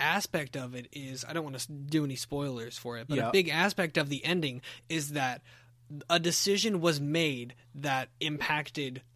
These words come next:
Speaker 1: basically the whole world for a, like, the rest of,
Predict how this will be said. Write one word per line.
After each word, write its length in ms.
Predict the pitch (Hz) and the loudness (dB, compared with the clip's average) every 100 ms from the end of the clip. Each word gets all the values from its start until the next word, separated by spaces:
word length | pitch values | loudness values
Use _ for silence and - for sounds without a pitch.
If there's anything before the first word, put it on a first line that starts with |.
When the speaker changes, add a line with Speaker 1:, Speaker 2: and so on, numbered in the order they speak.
| - _ - 156 - - 160 147 | -20 _ -14 -14 -14 -18 -14 -6
Speaker 1:
basically 640 | 175 196 - 185 - 151 | 2 2 2 -2 -2 -2
the 140 | 139 131 | -2 -4
whole 300 | - 143 131 | -2 -2 0
world 360 | 165 165 127 | 2 2 0
for 300 | - - 127 | -8 -8 -8
a, 60 | 123 127 131 139 - - | -6 -8 -10 -12 -16 -14
like, 180 | 143 131 | -10 -10
the 180 | 135 139 | -8 -6
rest 400 | 139 131 123 - | -2 -2 -4 -4
of, 240 | 127 120 | -4 -6